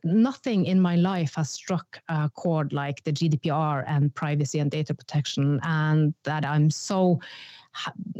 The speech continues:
fortunate to be able to work in, uh, in this, with this every day.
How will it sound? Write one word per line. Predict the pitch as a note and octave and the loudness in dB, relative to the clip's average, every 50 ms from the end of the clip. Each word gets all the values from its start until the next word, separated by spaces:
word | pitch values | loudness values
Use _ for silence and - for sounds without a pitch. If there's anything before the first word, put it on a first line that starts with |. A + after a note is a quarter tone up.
| - - | -12 -12
fortunate | - - A3 A3 A#3+ A3+ - - F3+ E3 C#3+ C#3+ - - - | -6 0 2 4 4 2 2 2 2 2 2 0 -2 -6 -6
to | - F3+ | -2 -2
be | D#3 E3+ D3+ | -2 -2 0
able | F3+ F#3 E3+ E3+ D3+ | 0 -2 0 0 -2
to | - - E3+ D#3+ D3+ | 0 2 2 4 4
work | D#3 G3 G3 F#3+ E3+ C#3+ - - - | 4 4 4 2 0 -2 -4 -6 -6
in, | - E3 D#3 D#3 D3+ D3+ D3 D3+ | -2 0 2 4 4 4 2 2
uh, | D3+ D3+ D3+ D#3 D3+ - | 2 0 0 -2 -2 -2
in | - F#3+ F#3 F#3 D#3+ | 0 2 4 4 4
this, | D#3 D#3 - - | 4 2 0 2
with | E3+ G#3 A3+ F3+ | 2 2 4 4
this | D#3+ D#3 D3+ C#3+ - - - - | 2 2 0 -2 -4 -6 -8 -2
every | E3 D#3 D3 D3+ D3 | 0 2 2 2 2
day. | - G3+ G#3+ F#3+ - E3 | 0 -2 -2 -2 -2 -4